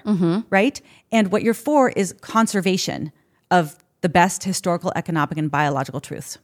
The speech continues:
Speaker 1: And she breaks down, you guys, she breaks down literally by age, what you do for an elementary schooler, what you do for a middle schooler, what you do for a high schooler. It's absolutely phenomenal.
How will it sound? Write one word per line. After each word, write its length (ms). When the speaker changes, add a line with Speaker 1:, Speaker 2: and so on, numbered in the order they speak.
Speaker 1:
And 120
she 240
breaks 640
down, 300
you 100
guys, 380
she 240
breaks 500
down 380
literally 480
by 400
age, 400
what 360
you 160
do 200
for 140
an 60
elementary 380
schooler, 400
what 180
you 80
do 100
for 140
a 20
middle 200
schooler, 340
what 140
you 100
do 140
for 160
a 20
high 160
schooler. 340
It's 300
absolutely 400
phenomenal. 540